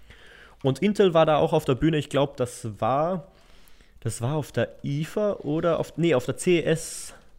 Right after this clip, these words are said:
Ich glaub, ifa oder C E S war das. Bin ich mir jetzt nicht ganz sicher. Jedenfalls stand Intel da auch neben, neben Lenovo auf der Bühne und die waren auch voll begeistert von dieser Zukunft der faltbaren Geräte, der, die da jetzt ermöglicht wird.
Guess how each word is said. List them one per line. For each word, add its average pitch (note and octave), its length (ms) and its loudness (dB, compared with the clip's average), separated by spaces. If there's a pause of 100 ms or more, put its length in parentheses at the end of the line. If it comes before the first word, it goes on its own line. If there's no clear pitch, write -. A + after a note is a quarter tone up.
(440)
Ich A#2 80 -10
glaub, A#2 280 -2
ifa F3+ 320 0
oder C3 220 2
C B2+ 220 0
E - 40 0
S - 260 -2
war F#2 160 0
das. - 440 -10 (880)
Bin C#3+ 100 0
ich C#3+ 120 -2
mir C#3+ 80 0
jetzt A#2+ 160 -2
nicht B2 120 -6
ganz G#2+ 200 -6
sicher. F#2 300 -10 (500)
Jedenfalls D#3 540 -2
stand D3+ 260 -2
Intel F3+ 340 -4
da D#3 200 0
auch C#3 240 -2
neben, D3 460 -2 (380)
neben C#3+ 240 0
Lenovo C3 380 0
auf A#2+ 140 2
der A#2+ 100 2
Bühne D3+ 260 2
und B2+ 120 0
die C3 120 0
waren C3 140 0
auch C#3+ 280 -2
voll C#3+ 600 0
begeistert C3+ 680 -4
von C#3 340 -4 (520)
dieser C3+ 240 0
Zukunft C#3+ 540 -6
der B2+ 100 0
faltbaren B2+ 640 -2
Geräte, B2 440 -2
der, A2+ 160 -2
die C3+ 520 -8
da A#2 140 0
jetzt B2 220 0
ermöglicht A#2+ 500 -2
wird. A#2+ 180 -4